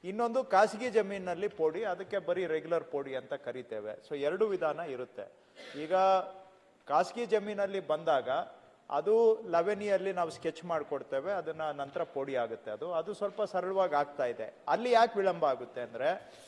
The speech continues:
ಅಲ್ಲಿ ಜ-, ಆ ಖಾಸಗಿ ನಂಬರಲ್ಲಿ ಇರೋದೇ ಇಪ್ಪತ್ತು ಎಕರೆ,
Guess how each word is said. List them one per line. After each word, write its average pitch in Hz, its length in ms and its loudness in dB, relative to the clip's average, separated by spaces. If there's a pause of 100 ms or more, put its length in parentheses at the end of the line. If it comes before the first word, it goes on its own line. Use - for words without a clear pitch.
(260)
ಅಲ್ಲಿ 170 260 2
ಜ-, - 200 -10
ಆ 165 180 4
ಖಾಸಗಿ 180 420 4
ನಂಬರಲ್ಲಿ 208 520 2
ಇರೋದೇ 208 320 2
ಇಪ್ಪತ್ತು 202 400 2
ಎಕರೆ, 147 560 -2